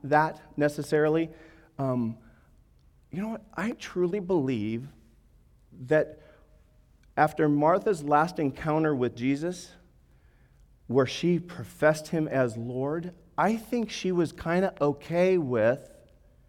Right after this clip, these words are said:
"If the God of the universe thinks it is best that my brother be where he is,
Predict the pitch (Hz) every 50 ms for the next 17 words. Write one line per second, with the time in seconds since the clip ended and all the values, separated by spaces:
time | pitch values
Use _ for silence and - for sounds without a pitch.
0 | _ _ _ _ _ _ _ - - - - - _ - 139 135 - - - 131
1 | 120 117 131 127 143 165 185 208 208 220 196 180 175 160 147 151 165 165 165 160
2 | 135 123 120 117 120 123 - - - - - 139 143 135 - 143 123 123 117 104
3 | 110 120 120 - 151 131 123 131 - - - - - - - _ _ _ - _
4 | _ - - 120 131 - - 135 120 123 127 127 131 135 143 151 160 160 151 139
5 | 135 139 139 143 139 131 127 107 107 110 120 - - - - - _ _ - -
6 | 113 117 139 139 147 151 139 139 131 127 127 - - 143 135 131 135 135 135 127
7 | 107 101 101 98 107 - - - -